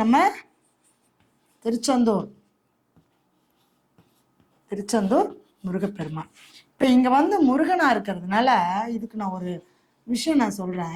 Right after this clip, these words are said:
இப்ப நீங்க வந்து இந்த கர்ணத்துல பிறந்தவங்க இது வரைக்கும் கோழி சாப்பிட்டுட்டு இருந்தீங்கன்னா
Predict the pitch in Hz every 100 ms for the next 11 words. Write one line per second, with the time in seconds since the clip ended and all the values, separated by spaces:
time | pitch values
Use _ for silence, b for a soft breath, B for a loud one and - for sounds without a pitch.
0 | 190 226 226 240 220 269 285 254 226 262
1 | _ _ _ _ _ 254 254 240 233 269
2 | 339 311 247 208 202 214 208 247 262 226
3 | 294 285 285 269 285 - _ _ _ _
4 | _ _ _ _ _ _ _ 285 311 320
5 | 302 240 214 214 208 208 254